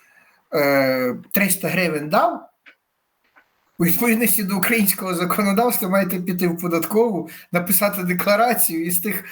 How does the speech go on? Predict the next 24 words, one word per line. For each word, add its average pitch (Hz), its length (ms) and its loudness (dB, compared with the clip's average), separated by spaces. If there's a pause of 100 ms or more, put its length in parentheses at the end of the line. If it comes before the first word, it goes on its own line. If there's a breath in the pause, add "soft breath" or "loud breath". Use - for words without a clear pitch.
(420 loud breath)
трьохсот 196 300 0
гривень 269 280 2
заплатити 202 440 -2
вісімнадцять 208 580 0
плюс 180 160 -2
п'ять. 131 260 -6
Вісімнадцять 175 540 0
П 180 60 -8
Д 175 100 -4
Ф 175 120 -6
О 262 220 2
і 170 400 -2 (100)
п'ять 185 240 0
відсотків 170 440 -4 (220 loud breath)
податок 175 400 0
на 165 60 -4
доходи 190 300 0
фізичних 285 500 -2
осіб 233 300 -4
і 175 180 -2
п'ять 202 220 0
відсотків 180 400 -6
воєнного 160 380 -2
збору. - 240 -16